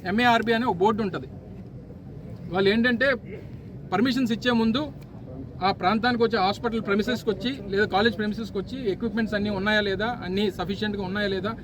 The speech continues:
కావాల్సినటువంటి ల్యాండ్ ఉందా లేదా, ఇవన్నీ చూసుకొని పర్మిషన్స్ ఇస్తాయి. ఎల్ఓపి కూడా ఇచ్చింది, letter of permission కూడా వారు అందించారు.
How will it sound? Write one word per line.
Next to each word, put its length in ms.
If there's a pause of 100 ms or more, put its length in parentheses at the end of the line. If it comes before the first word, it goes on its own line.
(260)
కావాల్సినటువంటి 640
ల్యాండ్ 260
ఉందా 180
లేదా, 320 (680)
ఇవన్నీ 380
చూసుకొని 520 (1500)
పర్మిషన్స్ 420
ఇస్తాయి. 320 (140)
ఎల్ఓపి 380
కూడా 180
ఇచ్చింది, 380 (680)
letter 200
of 120
permission 400
కూడా 320 (680)
వారు 180
అందించారు. 560